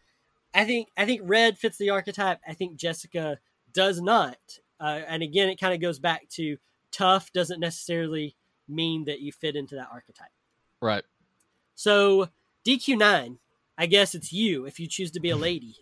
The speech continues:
Speaker 1: I chose
Speaker 2: Yeah.
Speaker 1: to be a lady. I was a paladin for most of that game. So, I was a woman <laughs> warrior.
Speaker 2: Uh, I actually had a, uh, woman paladin in my party. Uh, Saren was my, uh...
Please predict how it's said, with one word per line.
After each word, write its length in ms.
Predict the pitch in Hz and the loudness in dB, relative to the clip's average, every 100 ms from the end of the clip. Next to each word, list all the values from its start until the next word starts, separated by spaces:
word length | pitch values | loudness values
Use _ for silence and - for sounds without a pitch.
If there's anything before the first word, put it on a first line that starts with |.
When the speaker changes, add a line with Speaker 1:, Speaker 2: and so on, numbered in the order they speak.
| _ | _
Speaker 1:
I 120 | 180 | 2
chose 80 | 269 233 | 6 8
Speaker 2:
Yeah. 40 | - | 6
Speaker 1:
to 100 | 175 | 4
be 100 | 175 | 0
a 100 | 147 | 0
lady. 400 | 135 156 190 - | -2 -4 -4 -4
I 80 | - | 0
was 100 | 220 | 0
a 60 | 185 | 0
paladin 580 | - 220 190 139 139 147 _ _ | 4 4 4 0 -8 -12 _ _
for 120 | 165 | -6
most 280 | 165 170 - | -2 -2 -2
of 40 | |
that 180 | 156 127 | -6 -4
game. 320 | 160 190 139 - _ _ | -2 0 -2 -8 _ _
So, 380 | - 175 170 160 - | -6 -2 0 -2 2
I 140 | 214 | 6
was 160 | 269 220 | 8 8
a 80 | 180 | 4
woman 300 | 175 165 147 | 2 0 -2
<laughs> 20 | |
warrior. 460 | 147 135 143 160 123 - 311 - 277 - - _ | -6 -8 -10 -10 -12 -2 -2 2 0 -2 -6 _
Speaker 2:
Uh, 160 | 165 156 | 4 6
I 180 | 165 196 | 8 8
actually 260 | 240 262 | 6 2
had 460 | 214 185 190 196 185 | 4 6 8 8 6
a, 360 | - 165 170 165 | 4 4 6 6
uh, 180 | 160 147 | 6 6
woman 460 | 135 156 170 165 | 4 4 6 2
paladin 580 | 156 156 165 156 147 139 - | 4 6 8 6 4 2 2
in 260 | 147 151 | 2 4
my 280 | 156 147 143 | 4 4 4
party. 500 | 135 160 143 117 87 _ _ - | 4 6 6 6 -4 _ _ 4
Uh, 240 | 131 127 | 6 6
Saren 720 | - - 160 151 156 131 117 117 | 4 2 4 6 6 4 2 -2
was 440 | 139 127 127 120 135 | 2 4 6 4 2
my, 520 | 123 117 117 117 117 | 2 4 4 2 4
uh... 480 | 113 110 110 110 | 4 4 4 2